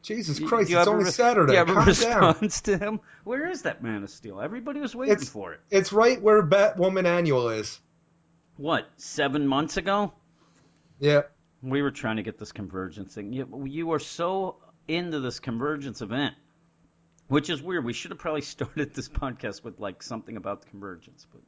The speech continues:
Speaker 2: we didn't. We're,
Speaker 1: No.
Speaker 2: we're awful, but Chisanga will come eventually.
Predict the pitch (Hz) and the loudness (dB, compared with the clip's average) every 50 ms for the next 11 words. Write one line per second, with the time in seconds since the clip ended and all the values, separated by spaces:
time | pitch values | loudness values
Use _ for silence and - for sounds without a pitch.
0 | _ _ - - - - - - - _ _ _ _ _ _ _ _ - 139 143 | _ _ -20 -20 -20 -20 -20 -20 -20 _ _ _ _ _ _ _ _ -10 -4 -4
1 | 131 110 - _ _ _ _ - 92 - - 92 85 78 73 65 - _ _ - | -4 -4 -4 _ _ _ _ -20 -20 -18 -16 -16 -16 -16 -16 -20 -20 _ _ -20
2 | - _ - - - _ _ _ _ _ _ _ _ - - 117 - - 127 131 | -20 _ -20 -20 -20 _ _ _ _ _ _ _ _ -18 -16 -12 -10 -8 -6 -6
3 | 131 127 123 120 120 117 - - 87 90 92 76 78 78 - - - - - | -6 -6 -8 -8 -10 -12 -12 -12 -12 -12 -12 -14 -18 -20 -20 -20 -20 -20 -20